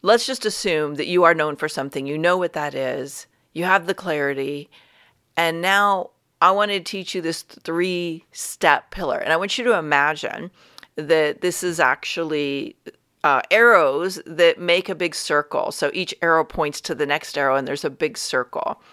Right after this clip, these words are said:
And in the middle of the circle are, is your ideal business. It's the, the business where you're making a great impact. It's the business where you are making good money,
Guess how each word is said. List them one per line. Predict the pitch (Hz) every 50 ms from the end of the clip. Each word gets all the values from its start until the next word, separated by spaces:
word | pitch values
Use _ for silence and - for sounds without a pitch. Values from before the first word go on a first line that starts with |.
| _ - - - - - - _ _ _ _
And | 160 165 160
in | 160 160
the | 160 170
middle | 185 220 226 226 214
of | 185 156 -
the | 170
circle | - - - 156 147 - - 147 143 135 - -
are, | 151 143 139 135 131 135 135 - _ - - - _ _ _ _ _ _ _ _ _ _ _ -
is | 170 170 151
your | 185 180 175 175 156 - _ 165
ideal | 156 180 170 180 165
business. | 165 185 214 208 180 - - - - - -
It's | 156 151 - -
the, | - - 165 156 147 143 143 143 - _ _ _ _
the | - 175
business | 143 190 202 190 196 202 165 - -
where | 170 151
you're | 151 151 165 196 220 220
making | 208 190 185 202 185 175
a | 165
great | 180 170 160 156 156
impact. | 156 156 - 160 156 147 147 147 -
It's | 151 143 -
the | - 175
business | 147 - 156 156 160 151 151 - -
where | 151 143 139 135 139 131 -
you | - 160 160 175 185 196
are | 202 196
making | 185 175 170 - - 165 151
good | 160 156 156 151
money, | 143 143 139 139 139 135 139 139